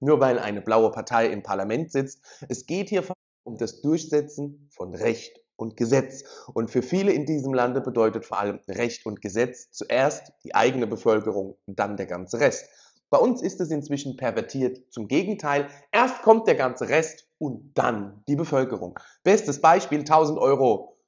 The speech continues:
Vergewaltigungsprämie, um nach Afghanistan auszureisen, aber unsere Rentner sammeln Flaschen. Olaf Scholz, du bist ein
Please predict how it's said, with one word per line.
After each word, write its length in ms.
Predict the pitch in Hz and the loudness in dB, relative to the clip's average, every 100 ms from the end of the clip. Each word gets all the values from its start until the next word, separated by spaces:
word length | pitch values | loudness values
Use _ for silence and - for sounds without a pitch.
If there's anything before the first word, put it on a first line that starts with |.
| _ _ _ _ | _ _ _ _
Vergewaltigungsprämie, 1120 | 131 120 131 165 185 160 151 - 131 139 135 | -4 4 4 4 0 -4 -4 -6 -4 -2 -2
um 140 | 113 | -2
nach 100 | 110 | -2
Afghanistan 680 | 104 - 117 151 160 151 143 | -4 -2 0 0 -2 -4 -2
auszureisen, 680 | 117 123 - 110 110 104 113 | -2 -2 -4 0 2 0 0
aber 280 | 107 127 123 | 0 2 0
unsere 360 | 131 117 107 | -2 -6 -6
Rentner 380 | 98 101 104 98 | -6 -8 -6 -8
sammeln 400 | - 85 85 87 _ | -6 -8 -8 -12 _
Flaschen. 440 | _ 104 101 92 82 _ - | _ 0 0 -2 -16 _ -10
Olaf 380 | - 190 214 214 | 2 6 6 6
Scholz, 420 | 160 143 139 - - | 4 2 2 -6 -14
du 140 | 120 | -10
bist 220 | 156 - | -10 -8
ein 160 | 113 | -8